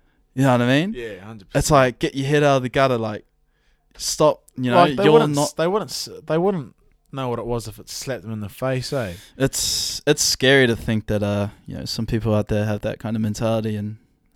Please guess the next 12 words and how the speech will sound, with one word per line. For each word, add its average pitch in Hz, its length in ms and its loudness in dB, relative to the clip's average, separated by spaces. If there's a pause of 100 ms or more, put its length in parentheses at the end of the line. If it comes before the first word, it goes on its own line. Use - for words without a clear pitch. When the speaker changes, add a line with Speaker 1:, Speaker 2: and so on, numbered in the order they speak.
Speaker 1:
and 104 120 -4
belief 110 260 0
system 104 460 -6
that, 107 160 -6
uh, 107 200 -6 (360)
<sighs> - 260 -8
it's, - 140 -14
it's 139 320 -2
an 294 120 2
interesting 123 440 -2
one, 113 140 -2
man. 120 200 0